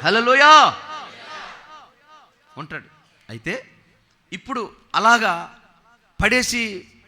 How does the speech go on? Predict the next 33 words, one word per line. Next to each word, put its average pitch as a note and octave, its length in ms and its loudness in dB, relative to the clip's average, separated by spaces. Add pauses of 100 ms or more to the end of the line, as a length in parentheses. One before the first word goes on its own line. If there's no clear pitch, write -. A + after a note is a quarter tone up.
(140)
పునాదులు G#3+ 320 0
సహా G#3 180 -2
లేపేశారు. F#3 560 -2 (760)
ఇప్పటికి F3 360 -8
రెండు E3 240 -8
వేల D#3+ 200 -6
సంవత్సరాలు F3 520 -4
అయింది A2 260 -10 (440)
అది B2+ 120 -12
లేపేసి. C#3+ 440 -6 (480)
ఈ F#3 200 -8
గ్యాప్‌లో C#4+ 360 4
ఏమైందంటే, G#3 880 -8 (460)
యోర్దానులో C4+ 600 2
ఉన్న A3+ 160 -4
రాజు F#3+ 520 0 (500)
ఆ E3 120 -2
మందిరం A#3 460 -6
దగ్గర F#3+ 460 -6 (420)
ఒక D#3 140 -16
మసీదు G3+ 500 -8
కట్టాడు. C#3+ 300 -8
దాని D3 320 -6
పేరే F3 600 -8
అల్ D3+ 160 -12
అక్సా D3 280 -16
మసీద్, A2 380 -18 (580)
Dome D3+ 160 -8
of D#3 120 -6
the C3 120 -12
Rock C3+ 320 -2
అంటారు G#2+ 220 -10
దాన్ని F2 280 -14